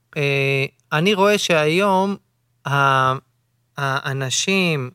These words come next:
והמוסדות וכל המערכות לא כל כך מחוברות. כאילו כל אחד מושך לצד שלו, לאינטרס שלו, בכל התאגדות, בכל התקשרות, בכל התחברות,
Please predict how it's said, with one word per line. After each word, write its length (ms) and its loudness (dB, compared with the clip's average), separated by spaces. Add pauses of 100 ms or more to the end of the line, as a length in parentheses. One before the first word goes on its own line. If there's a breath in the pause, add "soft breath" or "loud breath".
(100)
והמוסדות 1300 0
וכל 360 2
המערכות 800 2
לא 140 6
כל 140 2
כך 180 -4
מחוברות. 600 -4
כאילו 320 0
כל 200 2
אחד 220 0
מושך 480 2 (300)
לצד 460 2
שלו, 500 0
לאינטרס 600 2
שלו, 280 0
בכל 320 2
התאגדות, 680 0
בכל 320 2
התקשרות, 720 0
בכל 280 2
התחברות, 440 2